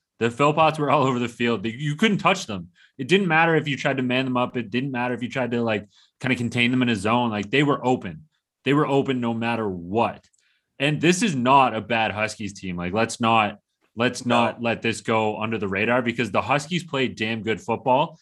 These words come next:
Speaker 1: They just ran into a very hot University of Calgary team. Man, those, like, if that's how the Dinos are gonna play all year long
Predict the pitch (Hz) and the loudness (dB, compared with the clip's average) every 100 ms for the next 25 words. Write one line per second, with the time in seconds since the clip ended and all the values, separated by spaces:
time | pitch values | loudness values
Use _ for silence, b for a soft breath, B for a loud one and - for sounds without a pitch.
0 | b _ 123 127 135 98 120 120 117 113 | b _ 0 2 0 -2 -2 -2 -2 -4
1 | - 117 104 87 82 110 107 104 98 104 | -4 -4 -4 -6 -2 0 0 -2 0 -2
2 | 98 92 _ _ - 107 107 107 104 107 | -2 -6 _ _ -10 -6 0 0 0 -4
3 | - 104 101 98 92 90 98 92 87 87 | -2 0 0 0 -2 -6 -6 -6 -6 -10
4 | b b b b b 95 110 104 98 117 | b b b b b -4 0 0 2 2
5 | 104 107 104 104 120 139 147 143 127 120 | 2 -2 -2 -2 2 2 2 0 0 0
6 | 120 120 110 110 104 113 104 - 104 107 | 0 0 -4 -8 -6 -4 -4 -2 -2 0
7 | 98 107 95 95 110 147 | 0 -2 -2 0 -2 -4